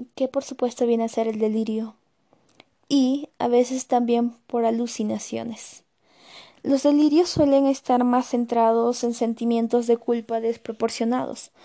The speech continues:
Por ejemplo, "Solo soy una carga para mi familia", o "He cometido un error terrible", o centrados en un miedo exagerado de estar económicamente arruinados, el delirio de pobreza,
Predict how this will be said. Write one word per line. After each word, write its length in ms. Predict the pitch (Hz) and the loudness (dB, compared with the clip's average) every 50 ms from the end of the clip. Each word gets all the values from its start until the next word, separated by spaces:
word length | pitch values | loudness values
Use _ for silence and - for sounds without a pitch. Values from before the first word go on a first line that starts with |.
| - - - _ _ | -20 -20 -20 _ _
Por 140 | _ 233 226 | _ 0 0
ejemplo, 640 | 233 233 - 220 220 214 220 - 220 220 226 226 - _ _ _ _ _ _ _ _ _ _ | 0 2 0 -2 -2 -2 -4 -4 -4 -4 -4 -4 -8 _ _ _ _ _ _ _ _ _ _
"Solo 480 | _ - - - - - 311 302 302 320 | _ -14 -10 -8 -2 0 2 2 2 0
soy 280 | 311 - 285 277 269 | 0 0 0 2 2
una 200 | 277 277 269 247 | 2 2 0 -2
carga 340 | 247 - 262 262 269 247 233 | -2 -2 -2 0 0 0 0
para 200 | 233 220 220 220 | 0 0 0 2
mi 100 | 226 226 | 0 0
familia", 600 | - - 214 214 214 214 214 226 226 226 220 220 - | -2 -2 -2 -2 0 -2 -2 -2 -4 -6 -6 -6 -4
o 320 | - 220 220 220 233 - _ _ _ _ _ | -2 -2 -2 -2 -4 -8 _ _ _ _ _
"He 100 | 233 233 | -10 -4
cometido 520 | - 277 269 262 262 262 262 247 247 247 240 | -2 0 0 2 0 0 0 0 2 2 2
un 120 | 254 254 | 2 2
error 400 | 247 233 233 247 285 302 294 254 | 0 0 2 2 2 2 2 0
terrible", 720 | - - 233 226 220 220 233 233 233 240 240 240 - _ _ _ _ _ _ _ _ _ _ _ _ _ _ _ _ _ _ _ _ | -4 -4 -4 -4 -2 -4 -4 -4 -4 -4 -6 -8 -8 _ _ _ _ _ _ _ _ _ _ _ _ _ _ _ _ _ _ _ _
o 100 | - 262 | -6 -6
centrados 640 | 254 - 285 269 262 - 262 247 240 247 262 - 262 | -2 0 0 -2 0 2 2 2 2 0 0 0 2
en 100 | 254 247 | 2 4
un 200 | 247 247 247 247 | 4 4 2 2
miedo 220 | 247 233 226 226 | 2 2 2 2
exagerado 640 | 240 240 - 247 240 - 240 233 226 226 226 226 | 0 0 0 -2 -2 0 2 4 4 4 4 2
de 100 | 226 226 | 2 0
estar 280 | 233 - - - 233 226 | -2 -2 0 0 0 0
económicamente 1200 | 226 226 226 226 226 226 226 226 226 233 - 233 233 226 233 226 226 226 226 226 - 240 240 - - | 0 0 0 0 0 2 0 0 -2 -2 0 0 2 2 2 0 0 0 -2 0 0 0 0 2 2
arruinados, 920 | - 220 214 220 214 208 208 214 214 226 - - 226 - - - - - _ _ _ _ _ _ - - - _ _ _ - | 0 0 0 0 -2 -2 -2 -2 -2 -2 -4 -6 -8 -10 -14 -18 -20 -20 _ _ _ _ _ _ -20 -20 -20 _ _ _ 0
el 180 | - 247 247 | 0 2 4
delirio 420 | 240 240 240 240 240 240 240 240 233 | 4 4 4 4 2 2 2 4 4
de 100 | 226 226 | 2 0
pobreza, 480 | - 214 220 214 220 208 - - - | 0 -4 -6 -6 -6 -8 -8 -12 -16